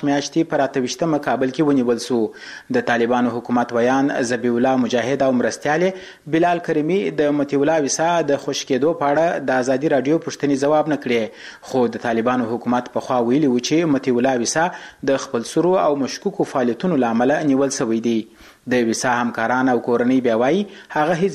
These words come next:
ډول سیاسي او خپلسري فعالیتونه نه درلودل او یوازې یې د زده کړو په برخه کې فعالیت کاوه. دوه کاله مخکې طالبانو پر افغانستان د ولکې له ټینګولو وروسته نجونو ته تر شپږم ټولګۍ پورته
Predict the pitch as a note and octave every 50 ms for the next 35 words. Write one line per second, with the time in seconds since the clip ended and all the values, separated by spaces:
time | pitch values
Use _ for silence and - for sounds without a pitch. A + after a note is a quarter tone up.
0 | B2+ - D#3 D3 D#3+ F3 E3 - D#3+ C3 A#2 - - - F#3 F3+ E3 D3 C3+ -
1 | - - B2+ A#2+ - - F3+ E3+ - - C3 B2+ A#2+ A2+ A2 - D#3 D#3 D#3 D#3+
2 | D#3 C3 A#2 G#2+ A2+ A2+ A2 G#2+ A#2 A2+ G#2+ G#2 - - - - - - A#2+ A#2+
3 | A#2+ A#2+ A#2 A2+ C3+ D3 C#3+ B2+ A#2 B2+ C3+ D#3 E3+ D#3+ C#3 C3 A#2 G#2+ A2+ E3+
4 | E3+ - C#3+ A#2+ B2 A2+ B2+ B2+ - - - - - F3 E3+ D#3+ - D3+ B2+ A#2+
5 | A2 A2 - - A#2+ A2 G#2+ A2 A2 A2 A2 - - - _ - - - - -
6 | - A#2+ A2 A#2+ A#2 - - A2+ A2 A2 A2+ B2 B2 - - C#3+ C#3 - C3+ A#2+
7 | A#2+ A#2 A#2+ B2 B2+ C3+ C#3 C3+ - C#3+ B2+ - - B2+ A#2+ - - C#3 C3+ C#3
8 | C#3+ C#3 B2 B2 A#2+ B2 A#2+ A#2 - - D3+ E3 D#3+ C#3 B2+ - - C3 A#2+ A#2+
9 | B2+ C#3 C#3+ C#3+ C3 B2 C#3+ F3 F3 - G#3+ G#3+ G#3 - - - - - - D3
10 | C#3 C3+ E3 F#3+ E3+ D#3 - E3 F3 F#3 F3 - D#3+ C#3 - - C#3 B2+ E3 F3
11 | D#3+ - D3 B2+ B2+ D3+ D3+ D3 D3 G3 G3 F3+ - - B2+ G#2+ F#2+ - - -
12 | - - - C3+